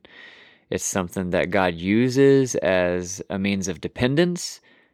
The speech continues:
upon him. Like, you actually have to practice faith in him to overcome whatever you're facing. But too often we're so boxed in and doctrinal that we forget Jesus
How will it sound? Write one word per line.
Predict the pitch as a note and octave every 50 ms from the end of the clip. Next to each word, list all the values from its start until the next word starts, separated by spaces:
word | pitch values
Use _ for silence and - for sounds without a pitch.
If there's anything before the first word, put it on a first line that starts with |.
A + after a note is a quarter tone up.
| _ -
upon | A2 - B2+ B2 B2
him. | A#2 A#2+ C3 D3 E3+ E3+ D3+
Like, | A2 F#2+ F#2 F2+ - -
you | G2 F#2+ G2
actually | G2 G2+ - - G2+ G2
have | G2 F#2 -
to | G2
practice | - - A2+ G2 G2+ - - F#2 - -
faith | - - - A#2+ B2 B2+ B2 -
in | B2 A#2 A2
him | G#2 A#2+ A#2 A#2+ B2 A#2
to | - -
overcome | G2+ G#2 G2 F#2+ - - A2 A2+ A2
whatever | A2 G#2+ G#2+ G#2 G#2
you're | G2+ G2+
facing. | - A2+ G#2+ A2+ - B2 C#3 - _ _ - - - - - - _ _ _ _ _ _ _ _ _ _ _ _ _ _ _ _ - - - _ _ _ -
But | - B2 - _ _ _ _ -
too | - - G3 G#3+ F#3+
often | C3 C3 C#3+ - - A2+ G2+ F#2+
we're | F#2 G#2 G2+
so | - - - - F3+ G#3 A3+ A#3+ G#3 B2+ - _ _ _ _ _ _ -
boxed | - B2+ D3 D3 - - - - B2+
in | C3+ C#3+ C3+
and | B2 G#2+ G#2+ G#2
doctrinal | A2+ A#2 B2 B2 - - B2+ A2+ G#2+ G2+
that | F#2+ A2+ G#2+ - -
we | - A2+ G#2+
forget | - - A2+ G#2 A2 A#2 - A2
Jesus | G#2 A#2+ A#2+ B2+ A#2 B2+ B2 A#2 - - - -